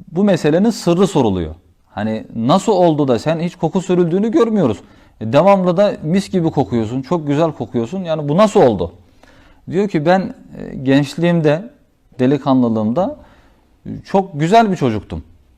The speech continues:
Babam beni hiç kimseye, hiçbir yere çıkarmıyordu ki nazar değmesin diye." E, komşularımız dediler ki, "Ya bu çocuk evde dura dura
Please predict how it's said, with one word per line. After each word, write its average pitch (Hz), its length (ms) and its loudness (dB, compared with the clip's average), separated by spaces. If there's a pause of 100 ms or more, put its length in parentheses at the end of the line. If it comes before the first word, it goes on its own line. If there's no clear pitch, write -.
(600)
Babam 175 340 2
beni 196 200 4
hiç 208 180 0
kimseye, 208 460 0 (180)
hiçbir 175 400 -4
yere 180 200 4
çıkarmıyordu 180 600 0
ki 156 180 -2
nazar 143 340 2
değmesin 117 500 2
diye." 185 340 -2 (600)
E, - 240 -14
komşularımız 180 800 0
dediler 180 380 0
ki, 139 80 -8
"Ya 139 260 2
bu 139 60 -4
çocuk 165 400 -6
evde 147 340 -2
dura 143 240 0
dura 123 300 2